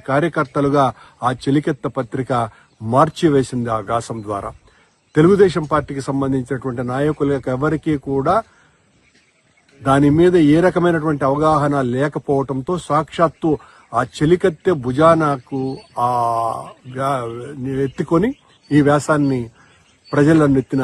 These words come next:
రుద్దేటువంటి ప్రయత్నం చేసింది. సీమకు చంద్రబాబు గారు ఏ రోజు కూడా సీమ వాసి అయ్యుండి ఒక్క రోజు కూడా అతను ఒక్క మంచి పని చేసినటువంటి పాపాన పోలేదు. రాయలసీమకు ఏదైనా మేలు జరిగిందంటే ఎనభై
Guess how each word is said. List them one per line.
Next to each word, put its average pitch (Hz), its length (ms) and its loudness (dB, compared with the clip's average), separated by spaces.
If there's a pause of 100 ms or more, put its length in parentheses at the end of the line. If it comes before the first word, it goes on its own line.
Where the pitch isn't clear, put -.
(160)
రుద్దేటువంటి 123 580 -2
ప్రయత్నం 120 320 -8 (100)
చేసింది. 107 380 -12 (1500)
సీమకు 165 520 4 (680)
చంద్రబాబు 160 600 2 (100)
గారు 147 220 4 (220)
ఏ 160 140 6
రోజు 170 320 6
కూడా 151 140 2 (100)
సీమ 151 220 -2 (160)
వాసి 147 380 0
అయ్యుండి 139 500 -2 (300)
ఒక్క - 260 -10 (140)
రోజు 165 320 -4
కూడా 160 220 0 (160)
అతను 139 240 -4 (100)
ఒక్క 135 160 -10 (120)
మంచి 139 260 -8
పని 147 220 -4
చేసినటువంటి 131 680 -8 (480)
పాపాన 143 380 2 (140)
పోలేదు. 139 420 0 (140)
రాయలసీమకు 139 760 -2
ఏదైనా 139 320 -2 (120)
మేలు 147 220 -2 (100)
జరిగిందంటే 151 600 -2 (520)
ఎనభై 156 240 4